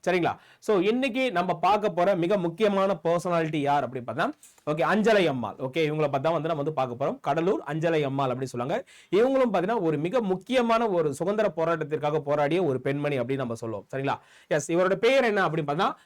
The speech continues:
அஞ்சலை அம்மாள். இவர் எப்ப பிறந்திருக்காரு அப்படின்னு பார்த்தா, ஆயிரத்தி எட்நூத்தி தொண்ணூறுல இருந்து ஆயிரத்தி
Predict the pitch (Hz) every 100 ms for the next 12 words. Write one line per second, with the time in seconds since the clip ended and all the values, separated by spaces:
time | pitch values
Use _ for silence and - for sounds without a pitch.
0 | _ 127 175 214 214 175 156 160 170 _
1 | _ 180 185 185 196 247 220 220 214 185
2 | 175 156 143 147 196 - 143 165 214 233
3 | 208 180 165 196 202 - 170 196 202 160
4 | 156 180 247 _ _ - 165 220 240 220
5 | 220